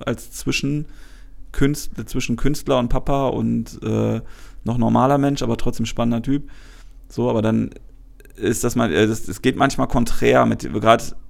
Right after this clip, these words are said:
also, glaub ich, am störendsten hatte ich, glaub ich, mal geschrieben, hab ich, war das bei, äh, M C E und, ähm,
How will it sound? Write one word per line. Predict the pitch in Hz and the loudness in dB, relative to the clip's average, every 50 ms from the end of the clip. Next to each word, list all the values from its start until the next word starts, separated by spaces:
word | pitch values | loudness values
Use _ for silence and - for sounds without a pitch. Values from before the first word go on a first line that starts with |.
| - - | -10 -6
also, | 110 104 110 113 110 107 - - - - | -4 -2 0 0 0 0 -2 -6 -12 -8
glaub | - 107 107 113 | -4 -2 0 0
ich, | 117 - | 0 0
am | - 104 - | -2 -2 -2
störendsten | - - - - - - - 117 120 131 143 139 - - 131 | -4 -8 -12 -14 -12 -6 -2 0 0 0 0 -2 -4 -4 -4
hatte | 123 - | -4 -4
ich, | - | -4
glaub | 117 117 117 | -4 -2 0
ich, | - - | 0 0
mal | 120 117 113 | 0 -2 -2
geschrieben, | 113 - - 127 120 | -4 -4 -4 -2 -2
hab | 117 117 | -2 -2
ich, | 113 - - - | -4 -4 -4 -2
war | 113 110 | -2 -2
das | 113 113 - | -2 -2 -4
bei, | - 117 110 110 110 110 110 110 110 - - - - - - - - - - - - - - - - - - - - - - - - - - - - - | -2 0 0 2 2 2 0 0 -4 -8 -16 -20 -20 -20 -20 -20 -20 -20 -20 -20 -20 -20 -20 -20 -20 -20 -20 -18 -18 -18 -20 -20 -20 -20 -20 -18 -12 -6
äh, | - 101 101 101 104 101 - | 0 2 4 4 4 4 4
M | - 113 120 | 2 0 -2
C | 117 - - 107 | -2 -2 -2 0
E | - - 104 113 135 151 160 156 | 2 2 4 4 4 4 4 2
und, | - - 123 123 117 120 117 - - - - 107 | 0 0 0 0 0 0 -2 -4 -8 -6 -2 2
ähm, | 107 107 107 110 107 107 107 107 107 107 107 | 2 4 4 4 4 2 2 2 2 0 0